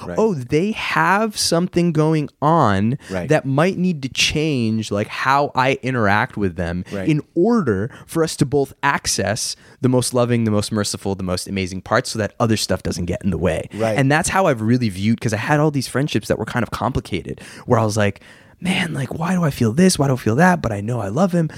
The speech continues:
Speaker 2: Why did, and then, and it just started to become clear where I was like, "He's good. We are all good." And then maybe it's like, "Oh, right now he has
Speaker 1: Yes.
Speaker 2: jealousy.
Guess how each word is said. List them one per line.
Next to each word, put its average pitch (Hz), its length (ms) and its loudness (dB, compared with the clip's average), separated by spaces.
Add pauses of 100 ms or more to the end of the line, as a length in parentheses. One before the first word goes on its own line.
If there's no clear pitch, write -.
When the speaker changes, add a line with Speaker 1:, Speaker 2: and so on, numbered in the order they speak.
(140)
Speaker 2:
Why 151 120 0
did, 135 200 -2
and 131 100 4
then, 151 140 2
and 143 120 2
it 156 80 2
just 143 140 0
started 139 200 4
to 127 60 0
become 120 220 0
clear 170 220 -2
where 143 60 2
I - 20 2
was 113 80 -4
like, 113 100 -2 (160)
"He's 208 220 0
good. 139 280 -2 (920)
We 139 180 0
are 175 180 0
all 151 240 2
good." 113 400 -2 (760)
And 123 160 4
then 120 260 2
maybe 135 260 0
it's 131 80 -2
like, 139 120 -4
"Oh, 113 100 2
right 117 240 2
now 120 140 0
he 107 160 -2
has 90 640 0 (140)
Speaker 1:
Yes. 110 240 -4
Speaker 2:
jealousy. - 500 -2